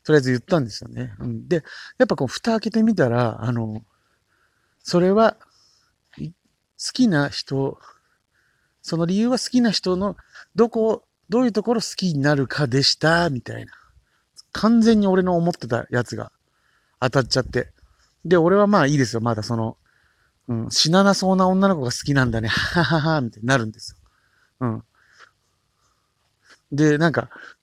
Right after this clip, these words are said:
で、あ、イケメンの子はなんか、「あ、かっこいい、こ-、かっこいい感じの子が好きなんだね」、みたいな。こう、心理テスト合ってんのか、これと思いながら、まあまあ、でも。なんか、で、え、で、なんか、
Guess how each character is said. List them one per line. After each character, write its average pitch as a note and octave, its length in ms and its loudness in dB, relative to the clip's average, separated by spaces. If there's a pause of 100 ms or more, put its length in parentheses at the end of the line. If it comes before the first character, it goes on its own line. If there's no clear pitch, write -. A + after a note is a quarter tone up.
(100)
で、 G#3+ 140 0
あ、 B2+ 400 0 (300)
イ E3+ 80 -6
ケ G#3 140 4
メ G3 100 4
ン G3 80 2
の G3 140 0
子 F#3+ 80 -2
は F#3+ 80 2
な F3+ 80 -4
ん - 20 -6
か、 - 80 -12
「あ、 D3+ 100 2
か E3 180 2
っ D#3 120 -12
こ G#3 140 0
い G3 100 0
い、 C3+ 160 -6 (200)
こ-、 - 180 -14
か - 140 -2
っ D#3 40 -8
こ D4 160 0
い C4 60 4
い - 20 -8
感 D3+ 180 2
じ C3 120 0
の C3+ 200 -2 (420)
子 - 120 -6
が C#3 220 2
好 - 240 -10
き F3+ 100 0
な C3+ 140 2
ん A2 80 -4
だ G#2+ 120 -10
ね」、 C3+ 300 2
み A2+ 80 -6
た A2 100 -16
い G#2+ 60 -16
な。 - 80 -20 (220)
こ - 100 -18
う、 - 20 -12
心 G#3+ 220 -2
理 A#3+ 60 -2
テ B3 80 -2
ス - 60 -6
ト B2 100 -4
合 - 20 -6
っ B2+ 60 -8
て - 140 -2
ん - 20 4
の A#3 100 0
か、 A#2+ 80 -4
こ A#2+ 140 -2
れ A#2 80 -2
と A2 80 -6
思 A#2 200 -2
い B2+ 40 0
な C3 120 -4
が A2+ 100 -8
ら、 A2 60 -12
ま A#2 180 -8
あ A2+ 40 -10
ま A#2 120 -8
あ、 A#2 40 -12
で A#2 140 -20
も。 A2+ 60 -20 (680)
な B2+ 80 -4
ん - 20 -8
か、 A2+ 160 -12 (220)
で、 D3 120 -8 (640)
え、 A#3+ 160 4 (140)
で、 A3 280 -2
な A#3+ 120 0
ん A#3 40 -8
か、 - 240 -8